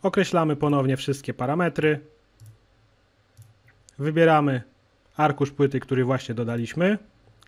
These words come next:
i klikamy przycisk Optymalizuj rozkrój. Rozkrój dla jednego elementu na odpadzie osiemset na osiemset został już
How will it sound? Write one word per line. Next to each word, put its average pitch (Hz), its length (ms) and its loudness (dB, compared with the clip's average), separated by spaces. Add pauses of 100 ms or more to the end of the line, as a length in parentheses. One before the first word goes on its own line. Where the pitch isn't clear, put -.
(160)
i 247 80 -2
klikamy 165 440 2
przycisk 143 440 -6
Optymalizuj 123 580 -2
rozkrój. - 320 -10 (2000)
Rozkrój 202 340 4
dla 170 160 4
jednego 165 400 4
elementu 151 680 0 (760)
na 143 140 0
odpadzie 147 420 0
osiemset 143 480 -2
na 131 120 -2
osiemset 143 460 0
został 135 340 -2
już 139 260 0